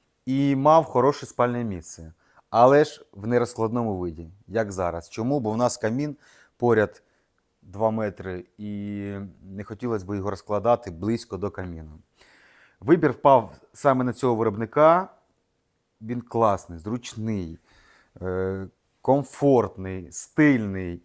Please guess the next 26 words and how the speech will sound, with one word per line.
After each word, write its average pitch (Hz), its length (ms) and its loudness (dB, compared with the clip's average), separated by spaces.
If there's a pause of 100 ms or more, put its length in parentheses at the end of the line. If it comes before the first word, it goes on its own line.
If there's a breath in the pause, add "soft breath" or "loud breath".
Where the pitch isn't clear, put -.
(160)
якісний. 95 920 0 (380)
І - 40 -16
спальне 131 420 2
місце 139 380 -2
в 87 80 -8
нерозкладеному 113 800 -2
виді 113 360 -6 (1600)
дев'яносто 113 1040 0 (180)
на 113 240 0
два 113 220 4
десять. 92 560 -4 (800)
Ну, 92 220 -12 (160)
я 90 340 -4
рахую, 117 320 -4
що 107 120 -14
це 104 200 -4
прям 92 420 -6 (140)
кльово. 85 480 -6 (460)
Якщо 151 480 -4
його 120 300 -4
замовляти 117 720 -2 (520)
в - 40 -16
розкладному 127 540 -4
виді, 95 300 -4
а 101 100 -4
він 135 200 -6